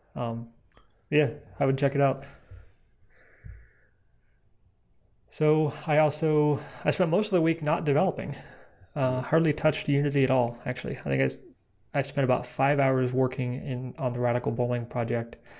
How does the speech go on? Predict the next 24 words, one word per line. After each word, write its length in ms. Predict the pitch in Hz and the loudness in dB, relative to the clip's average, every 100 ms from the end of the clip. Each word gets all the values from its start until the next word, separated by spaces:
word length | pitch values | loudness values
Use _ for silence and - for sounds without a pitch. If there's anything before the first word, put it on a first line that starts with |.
| - - _ | -20 -20 _
and 140 | 131 123 | -6 -4
most 180 | 123 - | -2 0
of 60 | |
that 120 | 120 | 0
was 120 | 123 123 | 0 -2
on 160 | 117 | -4
Friday. 520 | 117 131 120 117 117 - - _ _ _ _ - _ - - | 0 2 4 2 0 -4 -20 _ _ _ _ -20 _ -20 -4
Spent 200 | 170 139 | -2 2
the 80 | |
rest 140 | 147 143 | 0 0
of 60 | |
the 60 | 151 | 2
week 180 | 143 139 | 2 2
looking 280 | 143 143 127 | 0 0 0
for 120 | 131 | 2
freelance 440 | 143 135 131 - | 2 2 2 2
work 340 | 139 135 131 - | 2 2 0 -4
and 300 | 120 120 - - - - - - - - _ _ - _ | -4 -4 -8 -14 -18 -18 -20 -20 -20 -20 _ _ -20 _
making 380 | - 165 160 165 | 0 0 2 0
a 40 | 156 | 2
website, 580 | 143 139 135 135 135 | 4 2 2 2 2
making 340 | 135 139 143 135 | 2 0 0 0
a 40 | |
resume, 760 | 127 120 117 120 120 123 123 | 2 0 -2 -4 -2 0 -2